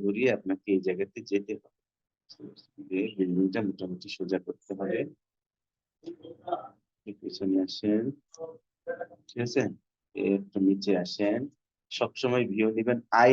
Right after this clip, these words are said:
লেভেলে, অথবা আই লেভেল থেকে একটু নিচে নিলেও খারাপ লাগে না, বুঝতে পারছেন? এই যে নিচে নামছি, নেমে এইভাবে একটু উপরে তাকাইছি, মানে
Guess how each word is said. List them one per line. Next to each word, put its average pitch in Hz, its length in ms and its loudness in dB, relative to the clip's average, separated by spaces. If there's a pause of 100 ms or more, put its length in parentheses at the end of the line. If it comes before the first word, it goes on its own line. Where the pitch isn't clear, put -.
(100)
লেভেলে, 92 380 2 (880)
অথবা 120 300 2
আই 113 120 8
লেভেল 117 280 4
থেকে 113 200 -2
একটু - 160 -8 (100)
নিচে 110 200 2 (100)
নিলেও 123 260 4 (100)
খারাপ 101 200 -2 (100)
লাগে 82 220 -6
না, - 60 -20 (1400)
বুঝতে - 240 -20
পারছেন? 135 280 -10 (1500)
এই 92 180 -4
যে - 80 -16 (300)
নিচে 104 280 0
নামছি, 110 300 -2 (120)
নেমে 107 260 0 (360)
এইভাবে 120 300 2
একটু - 240 -12
উপরে 101 260 4 (100)
তাকাইছি, 95 440 -2 (3000)
মানে 110 160 4